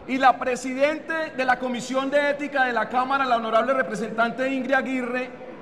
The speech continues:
han emitido un concepto para que aquí en la plenaria de la Cámara se le pueda dar un manejo a las recusaciones. Pues quiero decirles que a pesar de que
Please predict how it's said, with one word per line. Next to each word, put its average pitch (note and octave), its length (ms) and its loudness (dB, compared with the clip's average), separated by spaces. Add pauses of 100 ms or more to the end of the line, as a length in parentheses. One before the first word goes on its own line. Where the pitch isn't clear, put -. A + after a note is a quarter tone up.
han C#4+ 220 6
emitido D4 560 2
un D4 120 2
concepto D4+ 760 0
para A#3 240 6
que A3+ 400 -2
aquí C#4 680 -2 (320)
en A3+ 220 -2
la A3+ 160 6
plenaria C4 500 2
de C#4 80 0
la A#3+ 160 2
Cámara C4 400 4
se B3 160 -4
le A3 140 -2
pueda B3+ 220 2
dar C4+ 360 8
un C#4 160 -4
manejo C4+ 560 0
a A3+ 100 6
las A3+ 160 6
recusaciones. G#3+ 960 0 (480)
Pues G#3+ 240 4
quiero C4 240 6
decirles D4 600 4
que C4+ 240 0
a B3 180 4
pesar D4+ 540 2
de E4+ 140 -4
que B3 380 4